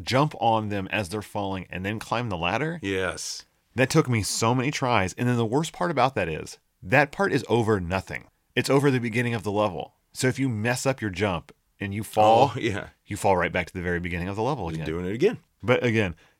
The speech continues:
Speaker 1: yeah, this is one where I definitely died many times and I
Speaker 2: Yeah.
Speaker 1: timed out many times.
Speaker 2: That was a very maddening level. Special notes, iceberg.
Speaker 1: Yeah, and then they follow that up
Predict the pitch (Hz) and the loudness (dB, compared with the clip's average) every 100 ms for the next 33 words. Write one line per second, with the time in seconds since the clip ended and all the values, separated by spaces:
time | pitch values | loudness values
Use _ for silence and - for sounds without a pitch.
0 | _ 104 95 151 196 151 139 127 107 98 | _ -4 2 2 2 2 2 4 2 0
1 | - _ - 104 87 110 127 98 78 90 | -2 _ -6 -2 0 0 0 -2 4 6
2 | 110 147 147 147 147 143 139 - 104 87 | 6 4 0 0 0 0 -2 -4 -2 0
3 | 87 107 90 92 - 82 78 78 69 - | 2 2 4 2 0 -8 -8 -8 -10 -8
4 | 85 85 82 80 98 92 87 87 85 82 | -6 -6 -4 0 2 2 -2 -4 -6 -8
5 | 80 71 64 - - _ - - 127 127 | -10 -10 -12 -14 -18 _ -6 -2 -2 0
6 | 123 113 - - - - _ - 107 - | -2 -2 -6 -12 -12 -20 _ 2 2 2
7 | - 87 92 98 98 _ _ _ - 104 | -8 -8 -8 -10 -14 _ _ _ -4 -2
8 | 87 - 117 113 147 190 180 _ - 107 | -2 0 2 4 4 4 0 _ -2 0
9 | 110 - 165 190 170 170 196 98 80 - | 2 4 6 4 4 2 2 2 0 -6